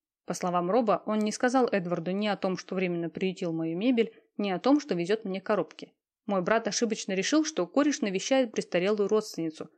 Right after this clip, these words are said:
а Роб не стал его поправлять. Страшно правдоподобно. С какой стати Робу так поступать, если это не часть плана, состряпанного ими обоими?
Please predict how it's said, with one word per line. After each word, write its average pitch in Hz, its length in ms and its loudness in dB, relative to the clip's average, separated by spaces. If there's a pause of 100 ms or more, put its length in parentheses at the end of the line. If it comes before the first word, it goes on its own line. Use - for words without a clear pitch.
(140)
а 208 140 4
Роб 302 180 4
не 214 100 0
стал 214 240 2
его 180 160 0
поправлять. 160 640 -6 (340)
Страшно 185 640 0
правдоподобно. 165 800 -4 (340)
С - 140 -12
какой 415 240 4
стати 294 320 2
Робу 214 260 4
так 196 220 0
поступать, 254 500 -2
если 170 260 -2
это 175 120 -4
не 196 160 -2
часть 220 260 0
плана, 277 300 6
состряпанного 214 640 0
ими 208 320 0
обоими? 165 580 0